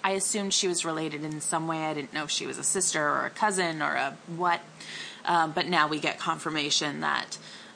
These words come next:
Zuko has a sister. And this is actually the scene, um, J J was talking about earlier. When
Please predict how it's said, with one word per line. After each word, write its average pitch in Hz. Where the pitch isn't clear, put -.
Zuko 156
has 151
a 147
sister. 147
And 170
this 262
is 226
actually 165
the 151
scene, 151
um, 151
J 214
J 254
was 160
talking 160
about 151
earlier. 190
When 208